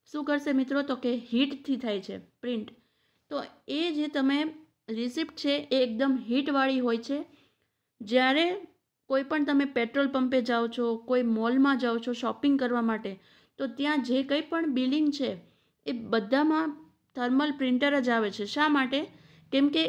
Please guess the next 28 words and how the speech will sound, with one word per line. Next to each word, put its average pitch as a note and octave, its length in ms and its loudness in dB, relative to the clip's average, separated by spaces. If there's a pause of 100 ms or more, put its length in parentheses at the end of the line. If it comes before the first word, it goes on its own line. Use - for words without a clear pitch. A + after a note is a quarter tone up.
(140)
એમાં C4+ 320 2
જે D4 180 0 (460)
રિસિપ્ટ B3+ 440 -4
છે D#4 120 0
મિત્રો, C#4 440 0 (1080)
એના C4 200 0
ઉપર C#4+ 320 0
જે C#4+ 160 0
અક્ષર C#4+ 500 -2
છે, C#4 280 -4 (500)
બરોબર, C#4+ 400 0 (340)
એ C#4 80 4
કેવા D4+ 260 0
હોય B3 180 2
છે? B3 180 -2 (420)
તમે B3+ 240 4
જ્યારે C4+ 420 2 (120)
રિસિપ્ટ A#3+ 400 -4
તમને C4 240 0
આપવામાં B3+ 600 0
આવે C4 140 0
છે A#3 140 -4
ત્યારે A#3 380 -2 (140)
એ C#4+ 160 -2
અક્ષર C4+ 340 -6
ઘાટા A3+ 420 -2
હોય G#3 200 0
છે. F3+ 220 -12